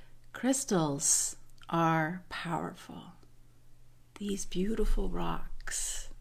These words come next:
that Mother Earth makes. I'm in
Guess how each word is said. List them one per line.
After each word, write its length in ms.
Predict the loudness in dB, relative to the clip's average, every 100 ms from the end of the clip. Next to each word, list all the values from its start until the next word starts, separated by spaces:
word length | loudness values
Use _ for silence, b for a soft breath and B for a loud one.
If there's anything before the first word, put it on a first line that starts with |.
| -8
that 180 | -4
Mother 340 | -2 0 0 -2
Earth 640 | -2 -2 -4 -8 -12 -12 -14 -12 -14 -12 -10
makes. 720 | -8 -8 -10 -10 -12 -12 -12 -14 -16 -16 -16 -16 -14 -12 -12 -12 -12 -12 -12 -14 -12 -6
I'm 200 | -2 0
in 160 | -2